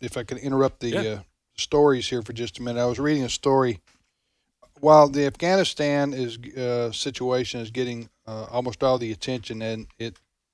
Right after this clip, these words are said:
Speaker 1: deserves a lot of attention, the crisis that is there. Uh, what's happening at our southern border is an impeachable offense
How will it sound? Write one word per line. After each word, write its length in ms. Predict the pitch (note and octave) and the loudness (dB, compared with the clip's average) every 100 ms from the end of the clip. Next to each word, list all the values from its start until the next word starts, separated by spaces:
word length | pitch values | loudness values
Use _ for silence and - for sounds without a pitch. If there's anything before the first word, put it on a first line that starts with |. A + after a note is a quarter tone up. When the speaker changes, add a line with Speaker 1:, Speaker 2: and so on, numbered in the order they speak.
| _ A#2+ | _ -6
Speaker 1:
deserves 520 | A2 A#2+ B2 G#2+ - | -4 -2 -2 -4 -10
a 60 | A#2+ | -6
lot 220 | A#2 A2+ | -4 -4
of 80 | G#2+ | -6
attention, 560 | - C3 A#2+ - G2+ - _ _ _ _ _ - | -8 -6 -6 -10 -14 -18 _ _ _ _ _ -14
the 80 | A2+ | -4
crisis 640 | - C3+ C3+ - A2+ - | 4 6 6 0 -6 -8
that 200 | - G#2 _ - | -8 -8 _ -10
is 200 | A2+ G#2+ | -8 -6
there. 320 | A2+ A2 G#2+ _ _ _ _ _ _ _ _ _ _ - | -6 -6 -10 _ _ _ _ _ _ _ _ _ _ -2
Uh, 340 | B2+ B2+ B2 - _ _ _ _ _ _ _ _ _ _ _ _ _ | 2 4 2 -2 _ _ _ _ _ _ _ _ _ _ _ _ _
what's 220 | C#3+ E3+ - | 4 4 8
happening 560 | G#3 G#3+ G#3+ F#3+ F3 | 10 10 6 2 0
at 260 | D#3 D3+ C#3 | 6 6 6
our 400 | C#3+ C3 B2+ A#2+ | 4 4 4 0
southern 500 | - - D3+ D3+ C#3 | -6 0 2 2 -2
border 560 | A2 A#2+ C#3 D3 E3 D3+ _ _ _ _ _ _ _ _ _ _ _ _ _ _ _ _ _ _ _ _ _ _ _ _ | -2 2 4 2 0 -4 _ _ _ _ _ _ _ _ _ _ _ _ _ _ _ _ _ _ _ _ _ _ _ _
is 220 | D3 D3+ D3 | 2 4 6
an 140 | C#3+ | 4
impeachable 720 | C3 - D3+ D#3+ D#3+ C3+ B2+ | 2 0 0 0 0 2 0
offense 720 | A#2 - C#3 C3+ - - - | 0 -2 -2 -2 -4 -6 -6